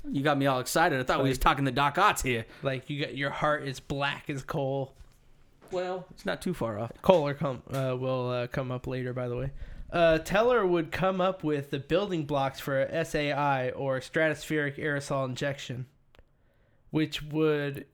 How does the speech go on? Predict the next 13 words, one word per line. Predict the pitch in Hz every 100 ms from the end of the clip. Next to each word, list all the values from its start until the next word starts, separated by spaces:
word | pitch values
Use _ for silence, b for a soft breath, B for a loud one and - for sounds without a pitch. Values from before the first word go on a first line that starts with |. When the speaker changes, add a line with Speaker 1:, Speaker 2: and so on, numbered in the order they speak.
| -
Speaker 2:
inject | 147 143 127 - 175 185 -
particles | 165 170 156 151 143 135
into | - 156 156
the | 139
stratosphere | - 156 127 139 - 143
to | 131
heat | 127 160 151
or | 135
cool | - 156 139
the | 131 123
earth. | 131 123 -
Speaker 1:
Stratosphere? | - - 151 165 131 - 113 117 - _
Speaker 2:
Stratosphere. | - 151 147 135 - 123 120